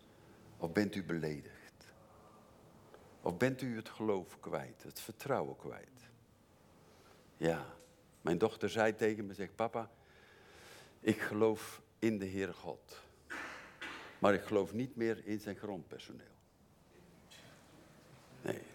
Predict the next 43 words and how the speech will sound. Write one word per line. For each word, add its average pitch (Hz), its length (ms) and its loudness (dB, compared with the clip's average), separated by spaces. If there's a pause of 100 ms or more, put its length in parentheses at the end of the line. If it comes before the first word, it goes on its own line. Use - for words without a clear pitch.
(640)
die 87 120 4
heeft - 260 4
zulke 101 400 -2
diepe 113 320 -4
dingen 95 280 -2
meegemaakt 82 600 -6
met 71 220 -12
oudsten. - 560 -8 (800)
Ze - 140 -2
zegt: 73 180 -2
"Ik 76 100 -12
geloof 69 300 -6
daar 58 120 -6
niet 64 160 -10
meer - 100 -16
in. - 160 -14
Ik, - 220 -8
ik, 92 200 -6 (200)
ik, - 180 -6 (640)
ik - 180 -8
wijd 98 260 6
me 95 80 0
niet 110 140 -2
meer 117 140 -2
toe 107 200 -8
aan 90 60 -8
de 87 80 -10
oudsten", - 480 -12
zegt - 240 -14
ze. - 80 -18 (440)
"Die 78 160 -6
zijn 80 280 0
met 78 180 -6
mij 71 140 -4
gaan 65 160 -10
fietsen. - 480 -12 (1040)
Die 78 120 0
hebben 76 200 2
mij 71 320 -2
inwendig 80 680 -6
compleet - 500 -6
kapot - 360 -10
gemaakt." - 460 -16